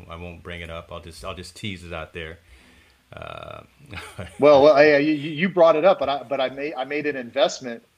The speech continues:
Speaker 2: in one of those, uh, those carriers,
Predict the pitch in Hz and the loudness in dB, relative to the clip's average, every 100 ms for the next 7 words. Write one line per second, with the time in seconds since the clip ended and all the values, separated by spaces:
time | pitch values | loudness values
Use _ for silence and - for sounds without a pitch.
0 | - 139 117 127 131 120 123 123 120 113 | -12 -10 -4 0 0 0 0 0 0 -4
1 | - - _ _ _ _ _ - 110 110 | -8 -12 _ _ _ _ _ -2 2 4
2 | 107 104 - - 123 120 - 180 156 139 | 6 2 0 -2 -2 -2 -2 4 6 6
3 | 120 107 98 104 - - - | 4 2 -2 -6 -6 -8 -10